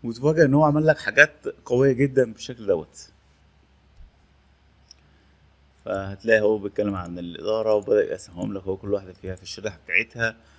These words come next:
والخاتمة وكل حاجة. تمام؟ فهو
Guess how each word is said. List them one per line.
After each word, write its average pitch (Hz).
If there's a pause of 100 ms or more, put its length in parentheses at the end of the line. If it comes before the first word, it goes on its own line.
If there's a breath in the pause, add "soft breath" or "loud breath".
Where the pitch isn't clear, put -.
(340 soft breath)
والخاتمة 107
وكل 110
حاجة. 78 (640)
تمام؟ 104 (460 soft breath)
فهو 117